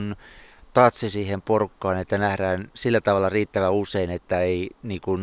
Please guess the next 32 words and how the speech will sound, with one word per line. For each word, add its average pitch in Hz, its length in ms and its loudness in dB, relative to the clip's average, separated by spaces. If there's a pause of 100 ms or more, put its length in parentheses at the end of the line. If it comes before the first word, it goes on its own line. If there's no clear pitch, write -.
se 98 200 -2 (120)
rippikoulun 95 500 0
käynti 95 320 -2
unohdu. 87 440 -4 (420)
Ja 117 100 2
s-, - 100 -8 (100)
ja 139 100 2 (140)
sama 135 260 4
juttu 123 320 2
on 113 80 6
niinku 110 220 -2
nytkin, 110 400 0
että 95 180 0
vaikka 98 260 2
ollaan 139 260 4
etähommissa, 107 680 0
niin 107 120 -4
se 110 100 -2
on 95 80 0
se 127 100 -8
kerran 110 320 2
kuussa 107 360 -2
ja 95 200 2 (460)
vaan 117 160 8
sovelletaan 113 600 2
niitä 104 160 -2
samoja 104 320 2
juttuja 98 440 0
niin 95 260 -4 (100)
vähän 101 180 0
eri 90 160 0
tavalla. 85 380 -4